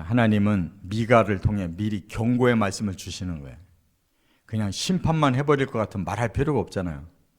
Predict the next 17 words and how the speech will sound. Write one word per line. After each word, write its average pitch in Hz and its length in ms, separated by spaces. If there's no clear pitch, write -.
그냥 120 300
심판하면 135 580
끝나는데 120 800
왜 143 200
이사야를 127 640
보내고 104 500
미가를 107 460
보내서 95 580
자꾸 - 260
심판하겠다고 120 800
하느냐면 101 640
너희들이 131 440
선민인데 117 840
너희들에게 135 460
준 139 200
사명이 156 460
있는데 95 520